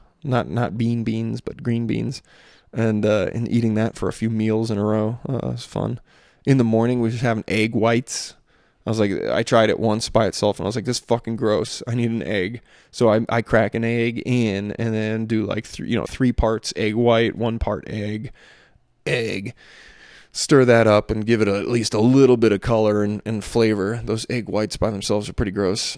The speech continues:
if you ask me. Um, and then, uh, there's things you can do with the egg whites. Like, my buddy, uh, told us to put peanut butter on 'em and pretend they're a pancake. I was like, "All right, I'll try that." It wasn't, it wasn't bad. It's pretty good, actually. Um, but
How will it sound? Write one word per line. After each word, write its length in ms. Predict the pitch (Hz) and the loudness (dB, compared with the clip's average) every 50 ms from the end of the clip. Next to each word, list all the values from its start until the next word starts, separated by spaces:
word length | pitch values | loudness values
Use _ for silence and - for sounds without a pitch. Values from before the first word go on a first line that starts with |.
| - - | -12 -14
if 100 | - - | -6 -4
you 80 | 113 | -4
ask 200 | 117 - - - | -2 -4 -4 -4
me. 260 | 120 110 - 82 117 - - - - _ - - - | -4 -2 -2 -4 -6 -8 -12 -18 -20 _ -20 -20 -10
Um, 640 | - 127 117 101 87 87 82 85 82 85 123 131 - _ _ _ _ _ _ - | -6 -4 -2 -2 -2 -2 -4 -6 -8 -10 -12 -14 -18 _ _ _ _ _ _ -4
and 160 | 127 123 120 | -2 0 2
then, 260 | 117 117 113 110 113 | 2 2 2 0 0
uh, 200 | 110 113 113 113 | -2 -2 0 0
there's 180 | 127 135 - - | 0 0 0 0
things 240 | 147 147 147 139 | 0 2 2 2
you 80 | 147 139 | 0 0
can 140 | - 131 113 | 0 2 4
do 160 | 117 117 120 | 4 4 4
with 160 | 123 120 - | 4 2 0
the 100 | - - | -2 -2
egg 180 | 85 110 110 104 | 0 -2 0 0
whites. 460 | 104 107 107 104 113 - - - - | 0 0 0 0 -2 -2 -6 -6 -4
Like, 240 | - 110 117 113 127 | -4 -4 -4 -2 -4
my 80 | 135 | -4
buddy, 420 | 101 104 113 113 113 113 113 104 95 | 0 0 2 2 2 2 0 2 2
uh, 200 | 87 87 80 - | 2 2 0 0
told 260 | - - 117 117 113 | 0 2 2 4 4
us 140 | 113 113 - | 2 -2 -2
to 100 | - 101 | -6 -4
put 200 | - 92 85 - | -4 -4 -2 -2
peanut 280 | - 131 131 123 - | 0 0 0 0 0
butter 260 | - 113 113 117 120 127 | 0 2 2 4 4 4
on 160 | 127 131 139 | 4 4 2
'em 140 | 139 135 123 | 0 -2 -2
and 100 | 113 - | -4 -4
pretend 320 | - 120 - 127 117 117 | -4 -4 -2 -2 -2 -2
they're 120 | 117 107 | -2 -2
a 60 | 101 - | -2 -2
pancake. 640 | - - 110 113 117 117 131 117 123 151 - - - | -2 -4 -2 -4 -2 0 0 0 0 0 -4 -10 -18
I 560 | - _ _ - - _ _ _ _ _ _ | -20 _ _ -20 -20 _ _ _ _ _ _
was 120 | - 135 143 | -4 -2 -2
like, 140 | 85 87 - | 0 0 0
"All 160 | - - 214 | 2 2 2
right, 220 | 196 127 120 170 185 - - 151 160 160 160 | 2 2 0 -2 -4 -6 -8 -8 -8 -8 -6
I'll 140 | 156 165 | -6 -6
try 260 | 180 - - - - - | -6 -4 -2 -2 -2 -2
that." 200 | - 73 131 156 | -2 -2 -4 -4
It 120 | - - | -2 0
wasn't, 400 | - 147 147 143 147 131 - - _ - | 0 0 0 0 -2 -4 -6 -10 _ 0
it 60 | 127 | 2
wasn't 280 | 131 139 147 147 135 | 4 4 4 2 2
bad. 380 | 120 123 120 101 101 80 104 117 - - - | 2 4 4 4 2 0 -2 -4 -12 -16 -18
It's 120 | - - | -18 -4
pretty 200 | - 151 151 131 | -2 0 0 2
good, 200 | - 139 160 151 | 2 2 4 4
actually. 420 | - 73 110 139 - 127 117 131 135 - - - - - - - - - - - - - - _ _ _ _ _ _ | 2 2 0 0 0 0 0 -2 -2 -8 -18 -20 -20 -20 -20 -20 -20 -20 -20 -20 -20 -20 -20 _ _ _ _ _ _
Um, 880 | 127 127 123 123 123 123 123 123 123 123 123 120 120 120 117 117 123 - _ _ - | 0 2 2 4 4 4 4 2 2 2 2 2 0 0 -2 -4 -6 -10 _ _ 0
but 380 | 143 139 127 117 104 - _ | 2 4 4 4 2 0 _